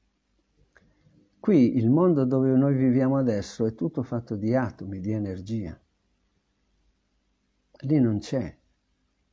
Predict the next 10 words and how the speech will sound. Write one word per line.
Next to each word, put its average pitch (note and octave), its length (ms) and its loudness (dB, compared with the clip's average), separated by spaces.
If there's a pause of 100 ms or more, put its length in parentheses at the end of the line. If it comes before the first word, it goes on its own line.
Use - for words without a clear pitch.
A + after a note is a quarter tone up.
(520)
Lì D3+ 120 0
è A#2 180 0 (220)
tutto - 560 -6
vivente, A2 840 -4 (380)
è A2 140 -14
tutto D3 300 -10
assoluto. G2+ 640 -14 (1800)
È G#2 220 -8
tutto B2+ 500 -4
Satchitananda. A2+ 1400 -10